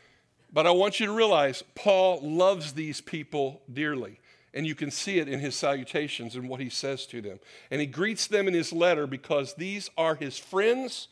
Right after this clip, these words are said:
and they are his co-workers in the mission at Rome. And he even knows their families. Did you notice that? But here's the, I'm gonna re-say the, the terms. These, here, listen to the terms of endearment that he uses.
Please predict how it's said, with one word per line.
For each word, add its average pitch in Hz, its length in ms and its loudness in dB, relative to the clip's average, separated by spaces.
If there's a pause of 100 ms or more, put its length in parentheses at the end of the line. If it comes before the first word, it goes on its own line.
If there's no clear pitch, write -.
(320)
and 170 160 -2
they 180 120 4
are 175 100 4
his 151 180 2
co-workers 160 800 0
in 175 200 -6
the 165 100 -2
mission 165 640 -4 (240)
at 147 180 0
Rome. 147 380 2 (1000)
And 143 80 -6
he 165 120 -4 (100)
even 180 240 0
knows 175 320 4
their 156 160 -2
families. 143 760 -4
Did 131 140 -10
you 139 80 -6
notice 156 320 -2
that? 165 300 -4 (200)
But - 120 -6
here's 196 240 0
the, 170 180 -2
I'm 165 60 -2
gonna 165 160 0
re-say 165 560 0
the, 135 260 -4
the 131 140 -6
terms. 139 540 -4 (260)
These, 151 240 -6
here, 196 240 -2
listen 196 340 0
to 175 140 -6
the 156 100 -4
terms 170 400 -4
of 143 140 -6
endearment 139 460 -4
that 127 100 -8
he 135 80 -10
uses. 117 400 -8